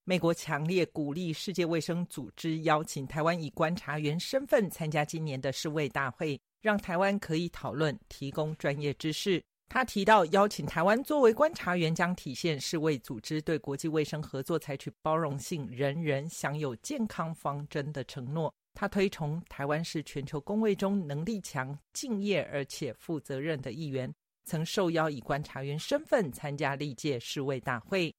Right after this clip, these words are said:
布林肯认为，台湾独特的能力与做事的方法能为世卫大会的审议带来极大的价值。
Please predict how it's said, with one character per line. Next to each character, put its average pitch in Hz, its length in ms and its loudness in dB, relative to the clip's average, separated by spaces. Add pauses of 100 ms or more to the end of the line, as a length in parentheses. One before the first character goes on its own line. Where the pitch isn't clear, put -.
(220)
布 349 100 2
林 294 180 2
肯 185 220 0
认 175 200 2
为， 151 220 2
台 - 180 -8
湾 151 160 0
独 151 160 -2
特 180 160 -2
的 151 140 0
能 143 280 -2
力 185 140 -2
与 147 280 -6
做 170 200 0
事 165 180 -2
的 151 100 -2
方 170 240 0
法 131 280 -6
能 139 220 -6
为 156 140 0
世 165 160 -4
卫 156 140 0
大 147 200 0
会 156 160 -4
的 131 120 -6
审 113 240 -8
议 151 240 -6
带 143 140 0
来 127 200 -2
极 117 200 -12
大 131 220 -2
的 131 120 -10
价 135 260 -2
值。 127 340 -10